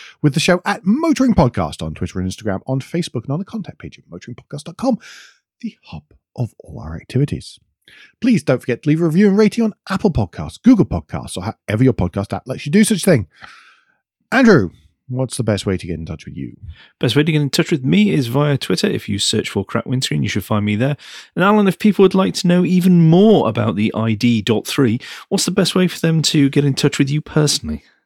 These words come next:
Speaker 1: I've just looked at the runtime for this, <laughs> for this show before editing. And, um, yes, I'm not sure there's much more that could be told. Uh, but the best way to get in touch with me is via Twitter, where I'm at A J P Bradley. That's B R A D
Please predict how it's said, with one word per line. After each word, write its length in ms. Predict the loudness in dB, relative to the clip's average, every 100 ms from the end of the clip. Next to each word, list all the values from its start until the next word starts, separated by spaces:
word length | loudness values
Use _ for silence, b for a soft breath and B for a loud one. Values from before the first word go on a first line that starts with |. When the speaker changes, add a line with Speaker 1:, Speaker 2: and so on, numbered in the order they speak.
| _ _
Speaker 1:
I've 220 | 2 2
just 220 | 4 2
looked 200 | 4 2
at 60 | 2
the 80 | 2
runtime 560 | 2 2 2 0 0
for 100 | -2
this, 240 | 2 4 2 0
<laughs> 160 | -4 2
for 140 | 4
this 240 | 6 2 2
show 420 | 0 0 2 0
before 460 | -2 -2 0 2
editing. 420 | 0 -2 -6 -6 -8 B B -12 -6
And, 400 | -2 0 0 0
um, 240 | 0 0 -2
yes, 220 | -6 -4
I'm 80 | -8
not 160 | -8
sure 160 | -8 -10
there's 160 | -8 -8
much 200 | -8 -6
more 160 | -6
that 100 | -6
could 120 | -10 -10
be 120 | -6
told. 340 | -2 -2 -2 B B B
Uh, 160 | 2 4
but 80 | 6
the 60 |
best 220 | 4 4 4
way 100 | 0
to 100 | 0
get 140 | -2
in 80 | -4 -6
touch 180 | -6
with 100 | -4
me 140 | -2 2
is 140 | 0
via 260 | 0 -2 -2
Twitter, 420 | -4 -6 -6 -8
where 140 | -8
I'm 140 | -10 -10
at 240 | -12 -14 -4
A 160 | -2 0
J 180 | 0
P 180 | 2 0
Bradley. 360 | 2 0 -2 -4
That's 160 | -6
B 120 | 0 0
R 100 | 2
A 120 | 2
D 220 | 2 0